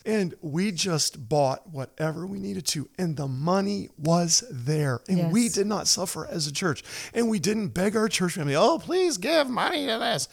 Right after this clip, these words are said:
Speaker 1: I hate that. We are not doing that. But we didn't have to, because the Lord has provided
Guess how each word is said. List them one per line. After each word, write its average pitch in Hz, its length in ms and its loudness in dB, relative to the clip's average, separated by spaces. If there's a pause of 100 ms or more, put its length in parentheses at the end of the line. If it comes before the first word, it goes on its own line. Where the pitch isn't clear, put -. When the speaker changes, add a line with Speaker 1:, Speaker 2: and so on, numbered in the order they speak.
(160)
Speaker 1:
I 160 160 -2
hate 139 360 -6
that. - 340 -8
We 190 140 -2
are 143 80 0
not 131 340 0
doing 139 240 -4
that. 101 260 -10
But 156 360 0 (100)
we 143 140 0
didn't 127 360 2
have - 360 -4
to, 104 320 -6 (260)
because 151 640 2
the 151 80 0
Lord 139 320 -2
has 131 240 -4
provided 123 680 -6